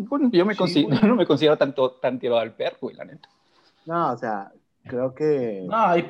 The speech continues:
Speaker 2: a-, a-, hay peores, güey, que, o sea, te-, si tú miras así para atrás, güey, dices, "Ah, la verga, qué bueno que no fui ese puto, güey".
Speaker 3: <laughs>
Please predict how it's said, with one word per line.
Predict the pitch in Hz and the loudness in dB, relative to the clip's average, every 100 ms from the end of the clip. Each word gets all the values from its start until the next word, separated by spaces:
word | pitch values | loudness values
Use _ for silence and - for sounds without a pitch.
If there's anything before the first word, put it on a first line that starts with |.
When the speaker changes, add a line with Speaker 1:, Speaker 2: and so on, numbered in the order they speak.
| - | -10
Speaker 2:
a-, | - | -16
a-, | - - - | -14 -14 -2
hay | 202 190 | 0 2
peores, | 214 214 220 | 2 4 2
güey, | 185 170 151 | 0 -4 -4
que, | 156 143 | -6 -2
o | |
sea, | 165 160 151 147 123 131 | 2 2 0 -4 -12 -10
te-, | 160 - 147 | -10 -10 -6
si | 190 | -6
tú | 151 | -4
miras | 185 214 240 | -2 0 0
así | 226 190 | 0 -4
para | 190 233 | -2 0
atrás, | 175 196 | 2 2
güey, | 226 214 | 2 -2
dices, | 190 151 | -6 -8
"Ah, | 143 | -6
la | 170 | -4
verga, | 147 135 165 180 151 | -2 -4 -2 -4 -4
qué | 160 | -4
bueno | 156 160 185 | -2 -2 -4
que | 190 | -4
no | 185 156 | -4 -6
fui | 165 | -6
ese | 170 | -8
puto, | - 151 151 170 | -8 -8 -6 -8
güey". | 147 139 135 - _ _ _ - - _ _ - | -8 -10 -12 -18 _ _ _ -20 -20 _ _ -4
Speaker 3:
<laughs> | 165 214 240 226 220 | 2 4 6 4 2